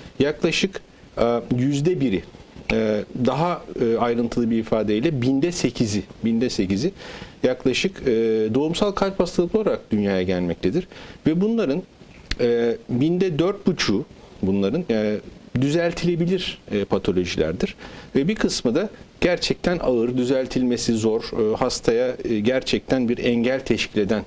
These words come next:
patolojilerdir. Bunların içerisinde siyanotik dediğimiz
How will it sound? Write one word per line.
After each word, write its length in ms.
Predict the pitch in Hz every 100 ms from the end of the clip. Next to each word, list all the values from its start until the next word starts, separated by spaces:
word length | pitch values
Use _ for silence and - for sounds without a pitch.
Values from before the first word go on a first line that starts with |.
| -
patolojilerdir. 800 | 98 90 82 82 92 - - - - - - -
Bunların 260 | 160 220 247
içerisinde 680 | 196 165 135 123 131 202 208
siyanotik 760 | - - 151 165 160 196 -
dediğimiz 600 | 120 202 98 151 - -